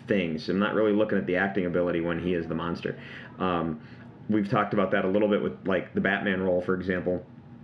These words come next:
A lot of times it's a stunt guy in a suit. So, you know, so what you're really casting is Bruce Wayne. You know, so that's, that's kinda how I look at it. And I don't know enough about, I don't follow She-Hulk enough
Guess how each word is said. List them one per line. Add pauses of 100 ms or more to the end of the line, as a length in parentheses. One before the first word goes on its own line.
(220)
A
lot
of
times
it's
a
stunt
guy
in
a
suit. (320)
So, (140)
you
know, (180)
so
what
you're
really
casting
is
Bruce
Wayne. (500)
You
know,
so (960)
that's,
that's
kinda
how
I
look
at
it.
And
I
don't
know
enough
about, (460)
I
don't
follow
She-Hulk
enough